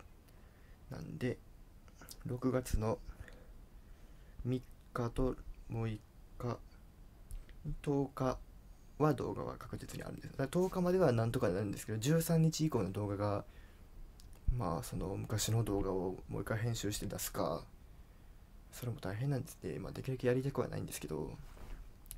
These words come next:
十三日以降がちょっと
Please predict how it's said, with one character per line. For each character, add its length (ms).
十 160
三 200
日 240
以 20
降 140
が 100
ち 80
ょ 20
っ 40
と 180